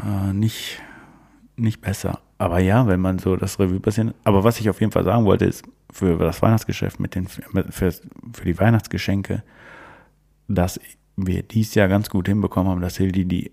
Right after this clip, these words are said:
Geschenke wertschätzt und auch nicht so im Überfluss.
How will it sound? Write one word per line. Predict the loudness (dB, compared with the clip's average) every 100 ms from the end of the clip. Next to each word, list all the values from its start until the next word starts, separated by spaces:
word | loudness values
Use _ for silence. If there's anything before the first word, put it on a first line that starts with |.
| -8
Geschenke | -6 -4 -4 -2 -2
wertschätzt | -2 -2 -6 -12 -12 -18 -18 _ _
und | -2 0 0 0
auch | 0 -2 -4
nicht | -4 -2
so | 2
im | 2 2
Überfluss. | -4 -4 -4 -4 -8 -10 -14